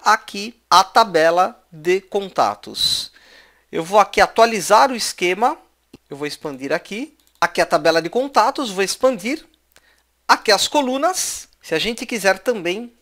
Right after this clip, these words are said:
aqui a gente pode digitar o comando show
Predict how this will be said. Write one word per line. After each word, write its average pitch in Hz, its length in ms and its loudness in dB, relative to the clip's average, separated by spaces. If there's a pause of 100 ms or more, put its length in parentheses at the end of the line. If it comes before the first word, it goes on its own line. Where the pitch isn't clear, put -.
(220)
aqui 226 520 0 (280)
a 185 100 -2
gente 202 280 -4
pode 208 380 0
digitar 185 420 -4
o 185 40 -4
comando 160 720 -6 (280)
show 165 720 2